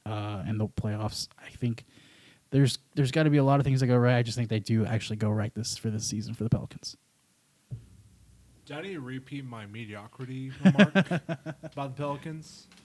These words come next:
Speaker 2: If so, I will continue to rant about my continued hope for mediocrity for the Pelicans.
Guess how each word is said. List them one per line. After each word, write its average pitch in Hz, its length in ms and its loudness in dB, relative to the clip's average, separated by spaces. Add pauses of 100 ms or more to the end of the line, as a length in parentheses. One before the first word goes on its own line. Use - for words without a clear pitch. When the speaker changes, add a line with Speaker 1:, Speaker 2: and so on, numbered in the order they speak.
(520)
Speaker 2:
If 135 140 -8
so, 220 160 -2
I 165 160 2
will 175 100 -2
continue 131 420 -6
to 113 60 -8
rant 135 280 -6
about 107 420 -12
my 104 340 -12
continued 120 460 -10
hope 123 240 -8
for 107 340 -14
mediocrity 107 680 -14
for 151 180 -12
the 131 80 -10
Pelicans. - 720 -16